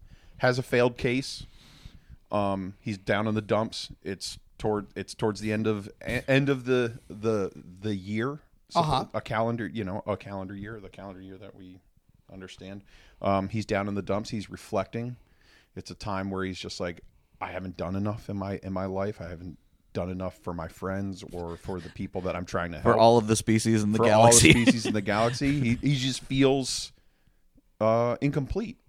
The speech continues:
Speaker 1: and, and he has burden. He has a burden.
Speaker 2: Does Christmas exist in this world?
Speaker 1: So Christmas does exist.
Speaker 2: Okay.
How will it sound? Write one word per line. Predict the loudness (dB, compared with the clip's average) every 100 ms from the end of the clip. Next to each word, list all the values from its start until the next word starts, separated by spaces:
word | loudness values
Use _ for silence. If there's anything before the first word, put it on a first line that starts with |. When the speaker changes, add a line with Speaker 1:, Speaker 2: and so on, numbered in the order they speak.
| _ -6
Speaker 1:
and, | -4 -4 -6
and | -6
he | -4 -4
has | -6
burden. | -6 -4 -4 -6 -12 -16 -20 -20 _ _
He | -6
has | -6
a |
burden. | -6 -8 -8 -12 -4
Speaker 2:
Does | -2 -2
Christmas | 0 0 0 -2
exist | -2 0 0 0 -2 -6
in | -4
this | -4 0
world? | 4 4
Speaker 1:
So | 4 6
Christmas | 6 6 2
does | 6 6 6
exist. | -4 -2 -2 -2 -2
Speaker 2:
Okay. | 0 0 -2